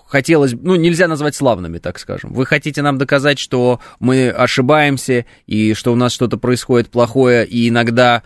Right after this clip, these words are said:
мы где-то на поле боя терпим поражение? Вы это хотите сказать? Ну, так в любой войне. Так в любой войне. Еще раз,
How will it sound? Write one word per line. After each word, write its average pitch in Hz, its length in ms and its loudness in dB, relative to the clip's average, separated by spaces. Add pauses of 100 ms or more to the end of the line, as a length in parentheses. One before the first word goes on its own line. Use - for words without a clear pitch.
(180)
мы 113 340 0
где-то 120 480 0
на 117 120 0
поле 123 260 2
боя 120 240 2
терпим 120 380 -2
поражение? 131 500 0
Вы 120 140 0
это 170 160 -2
хотите 107 340 -8
сказать? 92 420 -8 (360)
Ну, 156 80 -6
так 196 180 -2
в 160 80 -2
любой 170 320 4
войне. 101 520 -4 (880)
Так 143 180 -2
в - 20 2
любой 131 280 4
войне. 110 500 0
Еще 131 240 0
раз, 170 220 -2